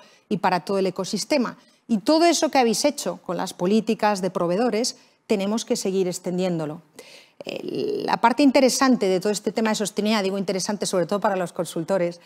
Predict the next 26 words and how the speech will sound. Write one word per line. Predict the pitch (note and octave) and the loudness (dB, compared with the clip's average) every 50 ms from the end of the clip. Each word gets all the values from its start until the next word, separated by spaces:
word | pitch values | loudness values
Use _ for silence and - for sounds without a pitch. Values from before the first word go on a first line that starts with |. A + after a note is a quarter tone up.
| - - _ _ | -20 -20 _ _
es | - F3 | -8 -4
que | - - | -2 -2
es | - | -2
tremendamente | - G3 G3 G#3 G3+ G3 G3 G3 F#3+ F3+ F3+ F3 | -2 -2 -2 -2 -2 -2 -2 -2 -2 -2 0 0
dinámico. | D#3+ D#3+ G3+ C4 C4 G#3+ D#3 - - - - | 0 0 0 0 0 0 -2 -6 -10 -14 -16
Entonces, | - - - F#3 E3+ - | -12 -6 -4 -4 -4 -2
todo | - G#3+ G#3+ B3 | 0 2 2 2
esto | B3 B3+ C#4+ | 2 0 -2
que | B3 C4+ | -2 -2
estamos | - - C4+ B3 A#3+ - | -2 -2 -2 -2 -2 -2
aprendiendo, | A3 F3 - E3+ F3 A3 C4+ C4+ A3 F3+ F3 - | -4 -4 -4 -2 0 2 2 2 0 0 -4 -6
el | D3+ F#3+ | -8 -8
otro | G3+ G3 F#3+ F#3+ | -6 -4 -2 -2
día | G3+ G#3 | 0 0
me | G#3 | 0
lo | G#3 G3 | 0 0
decía | F#3 F3 - G#3+ G3+ F#3+ | 0 0 0 2 4 4
alguien | G3 G3 F#3+ F#3+ F#3 F3 F3+ - - - _ _ | 4 4 2 0 -2 -2 -6 -14 -20 -20 _ _
en | - F#3+ | -4 -4
el | F3 - | -2 -2
sector | - E3+ - - G3 F3+ | -4 -4 -2 -4 -4 -2
financiero, | - F#3+ F3 E3+ E3 D#3 - B3 A3+ G3+ F#3 F#3+ - - - _ _ _ | -2 -4 -4 -4 -4 0 2 4 4 4 2 -2 -6 -12 -20 _ _ _
hay | - G#3+ G3+ | -6 -2 0
que | - C4 | 2 4
seguir | - B3 A3+ B3+ B3+ | 4 4 6 6 6
iterándolo | A#3 F3 G#3 G3 B3 C#4+ C#4 G#3+ D#3+ D3+ - D#3+ | 4 4 4 4 4 4 4 4 2 0 -2 -6